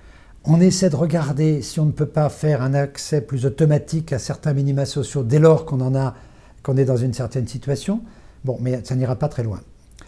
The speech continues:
On peut imaginer qu'au lieu d'avoir dix dimina-, dix minima sociaux, on va les réduire à cinq.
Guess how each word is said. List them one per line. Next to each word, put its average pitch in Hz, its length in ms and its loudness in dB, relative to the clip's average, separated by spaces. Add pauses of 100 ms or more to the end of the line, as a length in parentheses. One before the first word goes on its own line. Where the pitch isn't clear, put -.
(320)
On 156 60 4
peut 226 180 4
imaginer 156 640 2 (160)
qu'au 156 100 -6
lieu 165 120 0
d'avoir 156 240 4
dix 147 120 -6
dimina-, 156 380 0
dix 127 300 -4
minima 143 480 0
sociaux, 185 680 0
on 139 80 -4
va 139 160 0
les 143 60 2
réduire 143 340 0
à 151 60 2
cinq. 123 560 -2